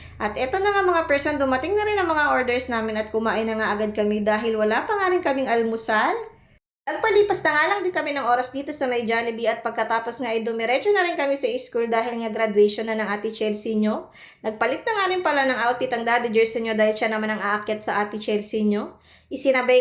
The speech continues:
nga rin pala namin itong kapitbahay namin na kaklase ng Ate Chelsea nyo para naman hindi na sila mamasahe papapunta sa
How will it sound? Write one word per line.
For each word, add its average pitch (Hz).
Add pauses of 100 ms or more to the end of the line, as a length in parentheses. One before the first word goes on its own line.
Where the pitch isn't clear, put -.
nga 254
rin 415
pala 427
namin 269
itong 262
kapitbahay 233
namin 208
na 220
kaklase 208
ng 214
Ate 202
Chelsea 208
nyo 202
para 208
naman 202
hindi 202
na 196
sila 202
mamasahe 202
papapunta 202
sa 208